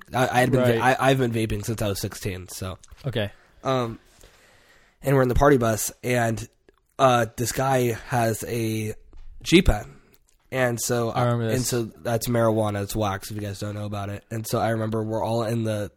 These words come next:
Speaker 1: limo, and I'm sitting right next to Julian, and Julian just got hired for the, um, Ducks Honda Center and was gonna be, like, at the Honda Center events, and they, he had a drug test coming up in a week. And I go, I hit the G-Pen, and I hand it back to him, and then I go and I'm talking to Vandana, whatever, and I turn around,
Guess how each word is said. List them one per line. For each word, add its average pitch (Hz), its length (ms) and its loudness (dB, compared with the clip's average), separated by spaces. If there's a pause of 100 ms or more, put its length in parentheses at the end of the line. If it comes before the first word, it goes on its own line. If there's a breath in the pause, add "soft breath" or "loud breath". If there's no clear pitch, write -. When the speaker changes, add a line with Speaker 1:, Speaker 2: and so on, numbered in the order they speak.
(140)
Speaker 1:
limo, 123 340 2
and 110 100 0
I'm 113 100 0
sitting 120 220 0
right 117 160 -2
next 113 200 -4
to 113 60 -6
Julian, 117 440 2
and 107 120 -6
Julian 127 420 0
just 110 200 -6
got 107 160 -4
hired 113 480 -4
for 110 240 -2
the, 101 380 -6 (580 soft breath)
um, 101 400 -4
Ducks - 520 -2 (140)
Honda 139 320 4
Center 104 400 -6 (680 soft breath)
and 120 220 0
was 110 140 -2
gonna 117 200 0
be, 113 180 0
like, 104 320 -4
at 110 160 -4
the 117 80 -2
Honda 113 220 -2
Center 110 320 -4
events, 107 460 -4
and 110 180 -6
they, 107 120 -2
he - 220 -4
had 123 80 0
a 110 100 -2
drug 117 360 -2
test 107 300 -6
coming 104 260 -2
up 101 120 -4
in 104 80 0
a 98 60 -6
week. 98 320 -8 (560 soft breath)
And 117 240 -2
I 117 160 -2
go, 120 260 0
I 117 120 2
hit 113 160 -2
the 113 80 -4
G-Pen, 117 440 0
and 107 120 -2
I - 40 0
hand 113 180 -2
it 110 60 -2
back 113 180 -2
to 120 120 -2
him, 110 120 0
and 110 120 -2
then 110 80 0
I 107 60 -2
go 110 180 -2
and 107 80 2
I'm 104 80 -4
talking 110 400 -4
to 117 120 -4
Vandana, 110 520 -4
whatever, 107 320 -4
and 104 100 -4
I 107 80 -2
turn 127 260 -4
around, 120 440 -2